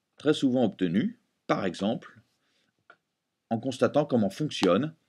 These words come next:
les préférences de l'iPhone. Donc, lorsqu'on lance l'application préférences de l'iPhone, on a une liste disponible,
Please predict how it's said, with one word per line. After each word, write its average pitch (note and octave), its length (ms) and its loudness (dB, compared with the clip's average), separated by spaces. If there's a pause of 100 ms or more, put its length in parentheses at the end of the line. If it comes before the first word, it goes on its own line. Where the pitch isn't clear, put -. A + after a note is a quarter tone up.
(460)
les B2+ 160 2
préférences A#2 920 -2 (540)
de F#2+ 80 -2
l'iPhone. - 480 -4 (1040)
Donc, G#2+ 140 -10
lorsqu'on A2+ 340 0
lance B2+ 600 2
l'application F#2+ 760 -2 (420)
préférences F2+ 480 -4
de E2 80 -6
l'iPhone, G3+ 540 -2 (1200)
on A2 160 0
a G#2+ 140 4
une A2+ 240 2
liste B2+ 400 2
disponible, G2+ 680 -2